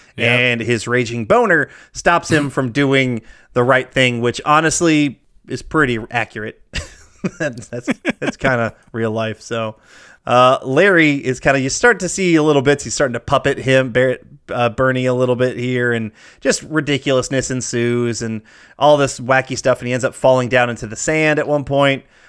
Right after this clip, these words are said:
Speaker 2: Richard goes to talk to Gwen. You know, they have a little romantic thing over at a lighthouse.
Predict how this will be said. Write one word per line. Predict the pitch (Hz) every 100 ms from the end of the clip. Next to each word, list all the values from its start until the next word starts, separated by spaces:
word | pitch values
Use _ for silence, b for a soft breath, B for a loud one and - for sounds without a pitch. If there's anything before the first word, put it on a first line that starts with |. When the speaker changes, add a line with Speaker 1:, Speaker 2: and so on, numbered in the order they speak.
| b
Speaker 2:
Richard | 117 135 123
goes | 104 123 117
to |
talk | - 120 -
to | 120 117
Gwen. | 110 117 123 123 120 117 113 b b b
You | 110 117
know, | 113 110
they | 110
have | 117
a | 117
little | 120 113
romantic | 113 117 117 120 -
thing | 117 120
over | 117
at | 117
a | 107
lighthouse. | 104 113 123 113 123 120 127 -